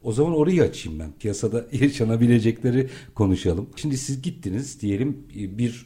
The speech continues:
prosesi incelediniz ve işte verdiniz bir plan,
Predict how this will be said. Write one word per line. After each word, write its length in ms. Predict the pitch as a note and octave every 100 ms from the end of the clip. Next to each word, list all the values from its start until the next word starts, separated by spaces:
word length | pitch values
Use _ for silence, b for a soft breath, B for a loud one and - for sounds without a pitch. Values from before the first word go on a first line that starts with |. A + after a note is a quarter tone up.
| -
prosesi 640 | G2 F#2 G#2 - A#2+ A#2 G2
incelediniz 680 | A2 G2 E2+ C#2+ E2+ A2+ G#2+
ve 200 | G#2 G2+
işte 220 | - - - _ -
verdiniz 520 | D3 F#2 E2 D#2+ -
bir 140 | F#2 D2+ - B B -
plan, 320 | A2 F2+